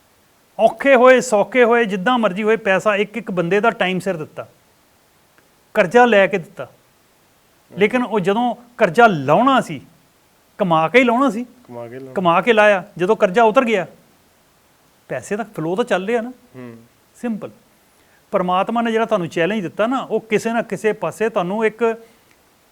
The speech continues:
Speaker 1: ਸਟੈਪਿੰਗ ਸਟੋਨ ਹੈ towards ਸਕਸੈਸ।
Speaker 2: ਹੂੰ।
Speaker 1: ਉਹਦਾ ਸੋਲੂਸ਼ਨ 'ਤੇ ਫੋਕਸ ਕਰੋ,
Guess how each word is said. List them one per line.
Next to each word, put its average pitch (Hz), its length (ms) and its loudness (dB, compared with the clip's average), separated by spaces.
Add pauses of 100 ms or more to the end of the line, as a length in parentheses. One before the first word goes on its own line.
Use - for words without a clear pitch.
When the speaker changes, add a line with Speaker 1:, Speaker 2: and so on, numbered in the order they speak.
Speaker 1:
ਸਟੈਪਿੰਗ 240 520 2
ਸਟੋਨ 214 320 -2
ਹੈ 254 40 2
towards 208 320 0
ਸਕਸੈਸ। - 600 -12 (200)
Speaker 2:
ਹੂੰ। 127 140 -20 (840)
Speaker 1:
ਉਹਦਾ 226 160 0
ਸੋਲੂਸ਼ਨ 285 540 4
'ਤੇ 330 100 0
ਫੋਕਸ 214 360 2
ਕਰੋ, 131 280 -10